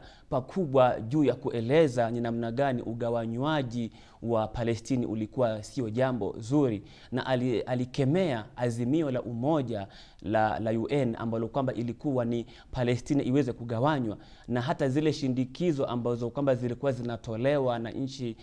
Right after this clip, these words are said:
ya Marekani ya kwamba hata nchi ndogo ndogo pia nazo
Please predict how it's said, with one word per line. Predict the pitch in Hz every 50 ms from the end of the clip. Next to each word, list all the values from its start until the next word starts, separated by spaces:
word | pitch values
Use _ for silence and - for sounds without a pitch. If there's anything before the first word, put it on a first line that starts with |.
| - - - -
ya | 113 113
Marekani | 117 113 110 110 110 - 143 151 135 123 113 110 104 - - - -
ya | 123 113
kwamba | - 135 131 127 123
hata | 117 151 - - 139
nchi | 135 139 131 135 135
ndogo | 123 123 123 120 127 120
ndogo | 127 139 180 180 147 131
pia | 127 - 170 151 135
nazo | 135 156 160 147 127 123 117